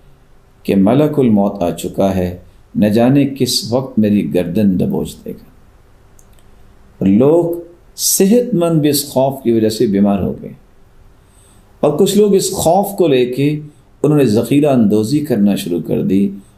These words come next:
और इस कदर परेशान हैं कि शायद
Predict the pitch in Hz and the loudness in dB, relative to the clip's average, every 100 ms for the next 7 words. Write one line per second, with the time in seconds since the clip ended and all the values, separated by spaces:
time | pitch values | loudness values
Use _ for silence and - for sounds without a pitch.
0 | _ - 151 151 180 180 - 160 190 208 | _ -2 -2 0 -2 -2 -4 0 2 2
1 | 190 151 131 - 107 104 95 104 117 - | 2 2 0 -2 0 2 2 0 -2 -8
2 | _ _ _ - 151 - 123 120 143 151 | _ _ _ -2 -2 2 2 2 2 -2